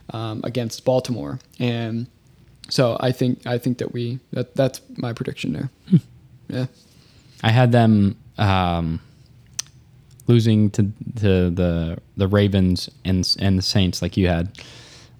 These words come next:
Speaker 2: Um, and then coming off their bye, I had them actually losing to the, to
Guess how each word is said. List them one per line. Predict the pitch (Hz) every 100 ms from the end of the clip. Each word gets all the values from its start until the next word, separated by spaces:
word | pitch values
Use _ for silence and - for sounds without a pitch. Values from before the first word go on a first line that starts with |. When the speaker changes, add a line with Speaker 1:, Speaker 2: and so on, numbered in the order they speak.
| -
Speaker 2:
Um, | 98 92 90 85 -
and | 95 101
then | 101 92 90 87 - -
coming | - 113
off | 101 95
their | 95
bye, | 92 98
I |
had | 92
them | 87 92
actually | 85 - 85
losing | 95 95
to | 85
the, | 80
to | -